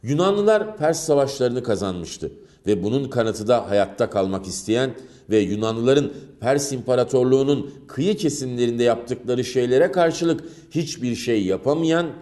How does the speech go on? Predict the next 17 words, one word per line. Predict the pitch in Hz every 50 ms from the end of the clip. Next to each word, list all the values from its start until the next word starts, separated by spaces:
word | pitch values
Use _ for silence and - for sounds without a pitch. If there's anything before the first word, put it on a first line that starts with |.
| - - - -
Yüce | 90 95 104 92 120 165 160 -
Kralı | - 117 110 104 107 123 135 131 - - - - -
Avrupa | 87 98 104 117 131 127 - 117 101
dışına | 98 92 - 110 104 104 92
kadar | - 98 95 104 110 113 110 - - - -
kovalamalarıydı. | - - 113 107 104 104 104 101 98 98 95 92 92 90 85 80 73 73 71 - - - - - _ _ _ _ _ - - - - _
Şimdi | - - - 202 226 220 208 165
de | 156 135 - -
Pers | 117 151 175 165 - -
Kralı | - 147 139 139 139 147 151 127 - - - - -
Yunanlılara | 107 120 127 135 131 131 131 131 131 135 135 139 131
ne | 113 104 98 120
yapmaları | 135 135 120 98 - - 110 107 107 104 101
gerektiğini | 92 92 101 95 92 95 - 98 95 90 85
söylüyordu. | - - 95 90 85 82 87 85 82 82 71 78 78 - - - - - _ _ _ _ _ _ _ _ -
Bu | - 156 131
durum | 110 117 104 113